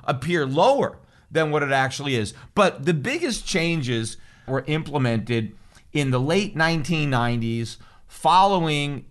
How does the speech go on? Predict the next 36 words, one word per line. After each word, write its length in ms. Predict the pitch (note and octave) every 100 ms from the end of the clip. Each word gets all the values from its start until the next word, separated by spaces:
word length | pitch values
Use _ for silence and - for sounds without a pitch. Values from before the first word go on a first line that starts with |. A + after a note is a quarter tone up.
| -
the 300 | A2 C3+ B2+
Boskin 640 | G#2+ C3 C3+ C3 - C3
Report. 500 | A#2+ A#2 - A2 F2
And 100 | G2+
I've 240 | C#3 D3+ -
talked 380 | C#3+ F3+ F3+ F#3
about 320 | E3 D#3 -
that 280 | C#3+ C#3+ -
on 220 | B2+ C3
this 120 | C3
podcast, 760 | - B2 A#2 G2 B2 A#2 A#2 -
but 80 | A#2+
again, 320 | A#2+ C#3 D3
I've 140 | C3 A#2+
got 160 | A#2+
a 20 |
lot 240 | A#2 C#3 D3
of 80 | C#3+
new 220 | F3 G3+
listeners, 800 | F3+ E3 E3+ D#3 D#3 D3+ C#3+ - - - -
and 160 | A#2 A#2+
they 120 | C#3+
may 180 | E3 E3
not 260 | D#3+ D#3
be 140 | D#3 D3+
familiar 920 | - D#3 D#3+ G3+ G#3+ D#3 C3+ C3 - - - -
with 300 | C3 C#3+ A2+
the 80 | C3+
way 220 | C#3 C#3+
the 100 | C3
government 500 | A#2+ C#3 D3 C#3 B2+
rigged 380 | A#2 B2+ D3 C3+
the 80 | B2+
C 260 | - D3
P 240 | B2+ C3 B2+
I 520 | D3+ E3+ B2+ A#2